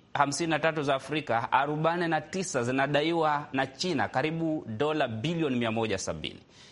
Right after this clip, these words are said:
Nchi hizo pia zinapokea msaada wa aina mbalimbali kutoka kwa Russia. Hakuna nchi ambaye hapa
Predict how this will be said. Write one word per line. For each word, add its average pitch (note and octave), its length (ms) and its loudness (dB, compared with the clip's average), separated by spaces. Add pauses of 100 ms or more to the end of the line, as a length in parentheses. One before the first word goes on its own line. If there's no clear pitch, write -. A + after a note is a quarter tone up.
(220)
Nchi D3 180 0
hizo G3+ 220 0
pia E3+ 480 0
zinapokea D#3 640 0
msaada E3 540 2
wa D#3+ 80 2
aina D3+ 180 2
mbalimbali C3 600 2
kutoka B2+ 340 0
kwa D#3+ 240 2
Russia. F3+ 220 -2
Hakuna F3+ 380 0
nchi F#3 220 0
ambaye E3+ 300 2
hapa D3+ 460 0